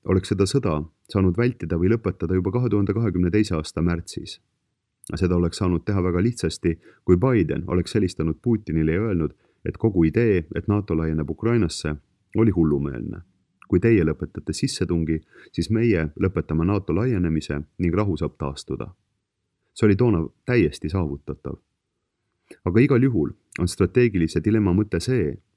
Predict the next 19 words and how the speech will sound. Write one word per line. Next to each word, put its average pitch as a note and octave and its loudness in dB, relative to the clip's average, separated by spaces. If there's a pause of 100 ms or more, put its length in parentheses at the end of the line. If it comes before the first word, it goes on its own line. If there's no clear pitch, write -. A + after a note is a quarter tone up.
(140)
et E2+ -4
alati A2+ -2 (200)
on E2+ 0
olemas G2 0
parem E2 -2
väljapääs D2 -6 (380)
ja F2 2
kui F#2 2
me F2+ 6
saaksime G2+ 0
üksnes F#2+ -4
teist G#2+ -2
poolt E2+ -2
usaldada, C#2+ -6 (380)
et F2+ -4
ta F2+ 0
kokkulepetest E2+ -2
kinni A2 0
peab, - -14